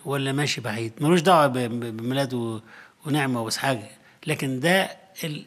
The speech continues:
القلب بي-، بيلف على اللي ليه، بيلف على اللي ليه،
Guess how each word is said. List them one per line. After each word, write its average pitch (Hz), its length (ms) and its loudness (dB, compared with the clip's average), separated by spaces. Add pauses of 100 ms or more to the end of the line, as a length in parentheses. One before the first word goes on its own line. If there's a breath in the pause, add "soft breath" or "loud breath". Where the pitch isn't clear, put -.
(100)
القلب 202 480 2
بي-، 151 420 0 (360 loud breath)
بيلف 147 540 4
على 135 240 4
اللي 127 140 2
ليه، 139 280 2 (720)
بيلف 147 380 2
على 120 160 2
اللي 120 100 -2
ليه، 131 220 -2